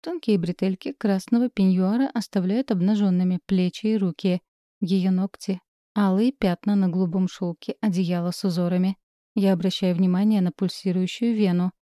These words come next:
прямую линию, ведущую к её сердцу, в которую введена игла. Я касаюсь её руки в этом месте и чувствую, как прохладная жидкость с полезными веществами вливается в её тело.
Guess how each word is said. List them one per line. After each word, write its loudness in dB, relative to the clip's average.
прямую 4
линию, 2
ведущую -2
к -14
её 2
сердцу, -4
в -20
которую 0
введена 0
игла. 0
Я -2
касаюсь -2
её 2
руки -2
в -2
этом 0
месте 0
и -2
чувствую, -4
как -8
прохладная 0
жидкость -6
с -20
полезными 0
веществами 0
вливается 2
в -4
её 0
тело. 0